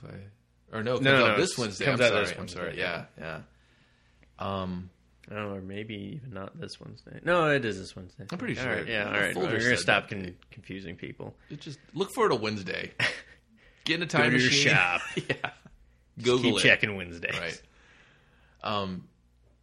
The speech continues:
Speaker 1: if I, I put a review on it, you can check it out at Comic Bastards. And
Speaker 2: So sixty-eight, it seems like they, they listened to your first review, which they featured on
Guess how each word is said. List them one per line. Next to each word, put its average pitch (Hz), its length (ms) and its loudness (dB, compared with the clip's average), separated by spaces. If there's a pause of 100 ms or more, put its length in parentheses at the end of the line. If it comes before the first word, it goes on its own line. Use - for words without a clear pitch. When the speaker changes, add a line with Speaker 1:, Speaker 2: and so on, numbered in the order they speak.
Speaker 1:
if 151 180 -6 (480)
I, 120 160 -2
I 123 40 -6
put 214 140 -4
a 160 140 0
review 101 400 -4
on 95 160 -6
it, 95 220 -10 (200)
you 101 80 -18
can 101 120 -14
check 101 180 -8
it 98 60 -6
out 92 180 -6
at 80 100 -12
Comic 90 280 -14
Bastards. 92 680 -12
And 92 460 -12 (720)
Speaker 2:
So 139 440 -8 (200)
sixty-eight, 165 540 0
it 120 100 2
seems 139 220 2
like 127 160 2
they, 110 360 2
they 92 300 -6
listened 123 320 0
to - 80 -2
your 107 80 0
first 113 280 -6
review, 98 320 -2
which 98 160 -4
they 92 120 -4
featured 98 460 -6
on 92 420 -6